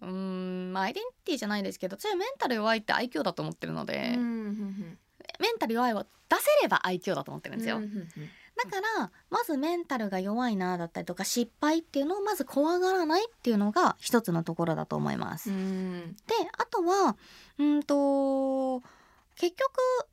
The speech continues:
Speaker 1: ちょっと言いましたけど、そこを改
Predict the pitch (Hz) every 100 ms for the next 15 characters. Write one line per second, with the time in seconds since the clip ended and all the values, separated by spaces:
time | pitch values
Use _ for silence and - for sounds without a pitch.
0 | - 571 - 262 247 302 - 214 190 240
1 | 254 214 - - 302 453 508 587 247 -
2 | _ _ _ -